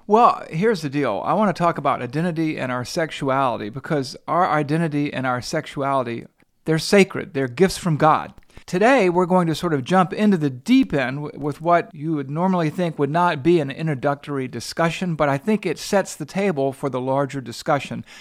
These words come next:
Today's topic is going to be controversial in some sense as we begin this series of discussions with a discussion of transgender issues and the whole transgender topic. And this is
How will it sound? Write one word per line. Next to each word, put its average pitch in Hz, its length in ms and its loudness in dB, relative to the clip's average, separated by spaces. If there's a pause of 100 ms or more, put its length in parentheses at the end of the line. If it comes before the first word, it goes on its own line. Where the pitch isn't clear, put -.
(140)
Today's 190 340 4
topic 185 460 4
is 143 120 -2
going 156 220 2
to 151 60 0
be 143 140 0
controversial 160 800 0
in 127 100 -2
some 143 260 -2
sense 135 400 -8 (560)
as 139 160 -4
we 185 140 4
begin 175 400 2
this 160 160 -2
series 190 400 4
of 151 100 -4
discussions 135 880 -2 (280)
with 165 180 2
a 165 40 0
discussion 143 800 0
of 139 240 0
transgender 160 840 0
issues 131 540 -6
and 131 80 -8
the 131 80 -4
whole 156 160 0
transgender 151 800 -2
topic. - 500 -2
And 139 120 -4
this 185 180 0
is 175 180 0